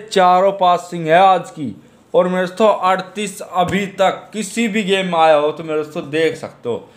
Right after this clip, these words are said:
किसी भी game में अड़तीस आया ना, ना सैंतीस आया। उन्नीस की अगर बात करें तो मेरे यहाँ इक्यानवे आया, यहाँ इक्यानवे आया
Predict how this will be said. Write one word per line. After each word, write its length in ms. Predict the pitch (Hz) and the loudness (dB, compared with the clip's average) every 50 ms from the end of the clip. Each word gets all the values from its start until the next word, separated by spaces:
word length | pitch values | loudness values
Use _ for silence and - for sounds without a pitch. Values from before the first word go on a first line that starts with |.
| _ _ _ _ _ _ _ | _ _ _ _ _ _ _
किसी 340 | - 214 - - 220 233 233 | -8 -8 -8 -2 -2 0 0
भी 160 | 190 208 208 | 0 0 0
game 180 | 185 185 180 175 | 0 0 0 0
में 120 | 180 180 | 2 0
अड़तीस 360 | 175 175 - - 180 175 175 | 0 0 -2 -8 -10 -6 -2
आया 220 | 180 165 165 170 170 | 0 0 2 0 0
ना, 220 | 175 180 180 180 | -2 -4 -4 -4
ना 140 | 175 170 156 | -4 -6 -8
सैंतीस 520 | - - 156 147 143 139 139 139 135 - 131 | -4 -2 -4 -4 -4 -6 -10 -12 -12 -10 -10
आया। 240 | 120 117 113 110 110 - _ _ _ _ _ _ _ - | -10 -10 -10 -12 -14 -20 _ _ _ _ _ _ _ -6
उन्नीस 420 | 175 214 220 226 226 247 233 240 | -4 -2 0 0 0 0 -2 -4
की 140 | - 220 220 | 0 0 2
अगर 180 | 214 196 196 185 | 2 2 0 0
बात 280 | 180 180 180 180 180 - | 2 2 2 2 0 -2
करें 120 | 180 175 | -10 -10
तो 60 | 175 | -10
मेरे 240 | 190 190 190 175 156 | -10 -10 -10 -10 -6
यहाँ 260 | 143 143 143 151 160 | -4 -2 0 0 0
इक्यानवे 520 | 165 165 165 - 170 170 170 170 170 170 170 | -2 -4 -4 0 0 2 2 2 0 0 0
आया, 280 | 165 165 170 175 175 175 | 2 2 4 6 6 4
यहाँ 540 | 170 156 135 117 117 135 131 135 135 147 156 | 4 0 -4 -6 -4 -2 -2 -2 -2 -2 -4
इक्यानवे 520 | 156 156 - - 160 156 156 160 156 156 | -4 -6 -4 0 0 0 0 0 -2 0
आया 300 | 156 156 165 170 170 165 | 2 4 4 4 4 2